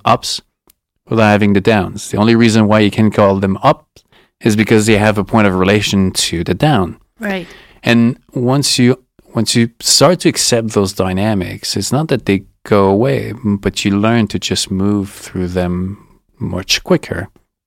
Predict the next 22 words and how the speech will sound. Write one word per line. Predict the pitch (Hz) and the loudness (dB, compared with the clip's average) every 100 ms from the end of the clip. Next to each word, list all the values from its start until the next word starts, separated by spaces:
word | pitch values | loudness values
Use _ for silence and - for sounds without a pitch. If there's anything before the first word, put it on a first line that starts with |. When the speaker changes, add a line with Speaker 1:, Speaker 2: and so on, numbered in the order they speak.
| _ _ - - | _ _ -20 -14
Speaker 1:
It's | - | -2
like | 113 | -2
going | 104 113 107 113 | 4 2 4 0
and | 107 | 0
going | 104 104 98 | 0 0 0
down | 92 | -2
a | 87 | 0
river. | 95 110 87 82 - - - - - - _ _ | 0 2 0 -4 -10 -20 -20 -20 -20 -20 _ _
You | 110 | -6
know, | 95 - | -4 -2
you | 107 98 | 0 2
can, | 120 110 | 2 2
you | 107 | 2
can | 101 107 | 0 0
try | - 120 120 | 2 4 4
to | - | 0
swim | - - 104 | -2 0 2
upward | 90 - 110 101 | 0 0 2 2
as | 92 | 0
much | 101 95 - | 0 0 -2
as | 90 | -2
you | 92 | -4